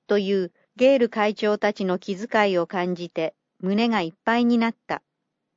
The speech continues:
海外派遣は簡単にできないので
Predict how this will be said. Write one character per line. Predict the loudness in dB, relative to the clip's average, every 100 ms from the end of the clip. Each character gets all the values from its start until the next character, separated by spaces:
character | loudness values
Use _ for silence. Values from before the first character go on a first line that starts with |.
| _ _ _ _
海 | 0 2
外 | 4 2
派 | 2 0 0
遣 | 0 0
は | -4
簡 | -2 0 0
単 | 2 0
に | 0
で | 0 -2
き | 0
な | 0
い | 0
の | -4
で | -2 -4